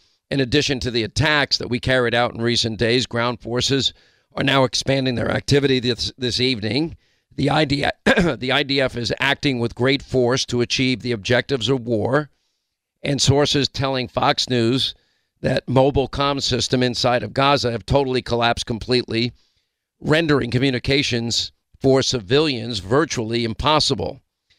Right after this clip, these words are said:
You have a Palestinian telecom provider told the A P that internet service in the Gaza Strip has been cut off by the Israeli bombardment.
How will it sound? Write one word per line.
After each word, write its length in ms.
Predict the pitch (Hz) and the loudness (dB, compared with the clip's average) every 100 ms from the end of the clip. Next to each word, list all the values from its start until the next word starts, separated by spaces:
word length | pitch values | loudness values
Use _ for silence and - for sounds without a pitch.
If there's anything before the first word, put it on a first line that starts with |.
| _ _ | _ _
You 80 | - | -2
have 80 | |
a 60 | 131 | 0
Palestinian 760 | 143 147 139 117 147 139 120 | 2 4 4 2 -2 -2 -4
telecom 520 | 98 135 135 131 117 113 | -2 0 0 0 -2 0
provider 440 | 117 110 123 123 | 0 2 2 2
told 260 | - 123 120 | 0 -2 0
the 100 | 117 | -2
A 80 | 113 | 0
P 220 | 143 151 | 0 0
that 200 | 120 - | 0 -4
internet 320 | 131 127 120 | -2 0 -2
service 400 | - 123 120 120 | 0 0 0 -2
in 80 | 117 | -2
the 80 | 107 | -2
Gaza 340 | 117 120 113 | 0 0 0
Strip 300 | 107 - 131 | -2 0 0
has 140 | 120 101 | 0 -4
been 160 | 110 | -6
cut 180 | - 123 | 0 2
off 220 | 113 117 | 2 -2
by 120 | 110 | -4
the 140 | 117 120 | -4 -2
Israeli 400 | 104 110 123 113 | -2 -2 -2 -2
bombardment. 720 | 113 - - 156 143 151 135 | -6 -6 2 2 2 0 -2